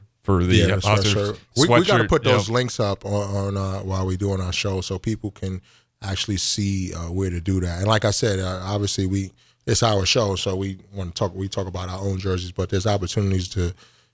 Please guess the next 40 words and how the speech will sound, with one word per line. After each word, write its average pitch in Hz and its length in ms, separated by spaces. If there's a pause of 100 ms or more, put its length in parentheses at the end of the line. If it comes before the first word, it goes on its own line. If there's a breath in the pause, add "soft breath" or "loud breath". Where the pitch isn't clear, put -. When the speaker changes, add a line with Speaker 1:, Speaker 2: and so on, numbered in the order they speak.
(120)
Speaker 2:
get 107 160
jerseys 98 380
for 95 160
all, 95 640
uh, 87 280
the 87 120
athletes. 87 840
Speaker 1:
What's 135 160
your, 165 120
what's 127 180
your 123 60
favorite 92 300
jersey, 85 460
Ramel 92 240
Lloyd 87 220
Junior, 87 240
that 85 140
the - 40
Husker 95 340
lineup's 90 340
got 80 220
right 78 180
now? 80 320 (480)
You, - 100 (240)
you 107 120
like 98 120
the, 95 260
out 107 60
of 98 80
the 98 120
alternates, 110 420
or 92 40
do 90 80
you 90 60
just 90 160
like 87 120
the - 60
classic 85 340
red 85 180
home? 90 220